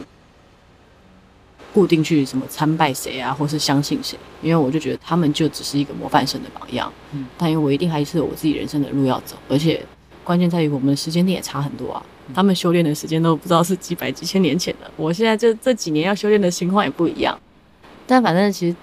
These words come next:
Speaker 1: 一开始我去是因为景色很美。
Speaker 2: 嗯。
Speaker 1: 你就知道我喜欢爬山，<laughs> 那边真的很漂亮。
Speaker 2: 嗯。
Speaker 1: 那我才，才，其实我才发现有一个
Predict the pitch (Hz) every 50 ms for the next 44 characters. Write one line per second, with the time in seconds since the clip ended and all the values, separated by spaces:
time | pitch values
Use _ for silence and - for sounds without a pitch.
0 | - - - - 302 285 - 262 294 311 285 - - 170 143 135 139 - 214 196
1 | 180 - 190 185 180 180 175 170 160 156 147 - - - - - 135 127 127 -
2 | - 160 147 127 135 120 131 139 139 - - - - - - - - 110 107 107
3 | 101 - - - 147 143 151 151 156 147 143 160 - - - 131 - - - 160
4 | 160 151 - 143 135 131 - 139 202 208 220 233 226 254 262 277 240 208 180 180
5 | 196 214 208 208 214 208 196 185 - - - - 123 117 107 107 - - _ _
6 | _ _ _ _ _ _ _ _ _ _ _ - - - - 294 311 302 254 220
7 | 202 - - - 214 208 202 202 208 208 - - - - - - - - - -
8 | - - - - - - - - - - - - - - - - - - - -
9 | - - - - - - - - - - - - - _ - - 285 285 269 285
10 | 302 254 190 185 180 196 202 208 214 226 220 196 170 156 147 156 170 - 214